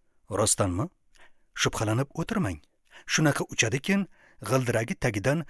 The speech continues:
shag'allar otilib ketadi." Doktor Feinberg yana o'rindig'ida o'tirganicha burildi va ko'zoynagi ustidan menga sinovchan tikildi. "Oladiganimni oldim", deb o'yladim.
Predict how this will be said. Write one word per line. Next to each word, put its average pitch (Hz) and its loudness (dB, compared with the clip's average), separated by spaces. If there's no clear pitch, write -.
shag'allar 95 0
otilib 160 -4
ketadi." 117 -4
Doktor 139 2
Feinberg 139 0
yana 127 2
o'rindig'ida 123 0
o'tirganicha 104 -4
burildi 92 -6
va 131 4
ko'zoynagi 127 0
ustidan 139 0
menga 101 -4
sinovchan 98 0
tikildi. 98 -6
"Oladiganimni 113 4
oldim", 92 -2
deb 123 0
o'yladim. 98 -2